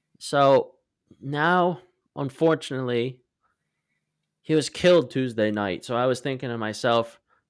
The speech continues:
"Okay, they have to mention the Briscoes now." You know, the, the guy just died. Like, I don't care,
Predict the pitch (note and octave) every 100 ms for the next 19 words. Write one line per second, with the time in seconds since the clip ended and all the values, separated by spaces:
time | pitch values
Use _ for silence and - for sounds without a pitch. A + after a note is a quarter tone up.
0 | _ _ _ _ _ _ _ - D#3 -
1 | A2 C#3+ D3 C#3 D3 - F2 F2+ E2+ G2
2 | E2 - F#2+ - F2 D#2 F#2+ G#2 D2+ -
3 | - _ _ _ _ _ _ _ _ _
4 | _ _ _ _ - B2+ A#2 B2 - B2
5 | D3 D3+ C#3+ C3 F#2+ A2 B2 G#2+ B1+ -
6 | _ _ _ _ _ _ A#2+ A2+ - _
7 | _ _ _ _ _ _ _ _ _ _
8 | C3 D3+ - D3+ C#3 A#2+